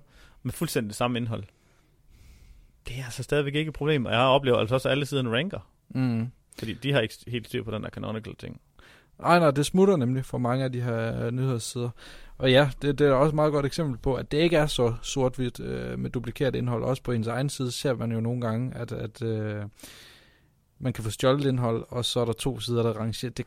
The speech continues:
Speaker 2: handler også lidt om konkurrencen nogensinde,
Speaker 1: Ja.
Speaker 2: nogle gange, men, men, men det er bare sådan en generel,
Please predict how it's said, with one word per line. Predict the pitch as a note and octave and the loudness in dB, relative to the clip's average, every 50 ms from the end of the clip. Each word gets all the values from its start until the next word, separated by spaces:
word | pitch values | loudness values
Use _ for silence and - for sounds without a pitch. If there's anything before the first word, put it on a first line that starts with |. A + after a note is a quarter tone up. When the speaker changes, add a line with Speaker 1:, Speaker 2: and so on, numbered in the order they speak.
| _ - - | _ -12 -10
Speaker 2:
handler | - - D3+ E3 E3 D3 | -6 -4 -2 0 2 2
også | C3+ C#3 - - | 2 2 2 0
lidt | D3 | 0
om | D3 C3 | 0 0
konkurrencen | - - C3 A#2+ A#2 A2+ B2 D3+ D3 - C3 | 0 0 0 0 0 0 0 -2 -2 -4 -4
nogensinde, | A#2+ A#2+ B2 A#2 - - B2 A#2 - - - | -4 -2 -4 -4 -4 -6 -6 -6 -8 -6 -4
Speaker 1:
Ja. | B2 A#2 - - | -2 -2 0 2
Speaker 2:
nogle | C#3 C3+ B2+ A#2+ | 2 2 4 4
gange, | A#2+ B2+ C3+ | 2 4 4
men, | C#3 C#3 C#3+ | 4 4 4
men, | C#3+ C#3 D3 D3 | 4 2 2 2
men | C#3+ C#3 D3 C#3 | 0 0 0 0
det | - - D#3 | 2 2 4
er | D#3+ | 6
bare | D#3+ E3 D#3+ | 6 8 8
sådan | D#3+ E3+ | 8 6
en | D3+ | 6
generel, | D3+ D3+ D3 C3+ - D#3 D#3+ E3 E3 D3+ | 6 4 4 4 4 6 8 8 8 6